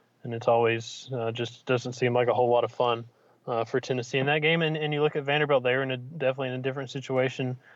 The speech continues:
uh, this time last year. If that team's not dead on its feet right now, I don't know what it is coming off that fifty-six nothing loss, uh, at Florida. So Tennessee's got a really good chance to, to not only,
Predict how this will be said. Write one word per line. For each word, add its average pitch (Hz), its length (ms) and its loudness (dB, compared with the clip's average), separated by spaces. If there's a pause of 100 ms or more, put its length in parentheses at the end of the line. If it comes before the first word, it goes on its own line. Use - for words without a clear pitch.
(160)
uh, 123 180 2
this 127 160 2
time 135 240 2
last 127 280 0
year. 110 100 -6
If 110 60 -10
that 120 140 -2
team's 127 280 -4
not 123 200 0
dead 123 180 4
on 123 280 2
its 117 80 -4
feet 123 180 -2
right 120 180 2
now, 120 220 2
I 117 60 4
don't 117 160 0
know 117 120 0
what 117 160 4
it 117 120 -2
is 117 280 0
coming 120 280 -2
off 117 160 0
that 120 180 2
fifty-six 123 400 -6
nothing 117 300 0
loss, 117 320 2 (440)
uh, 123 120 6
at 120 280 4
Florida. 120 460 4
So 113 260 -2 (360)
Tennessee's 143 320 2
got 147 100 6
a 135 60 6
really 143 320 4
good 139 180 0
chance 135 320 0
to, 120 280 -4
to 127 120 -8
not 127 240 2
only, 127 480 0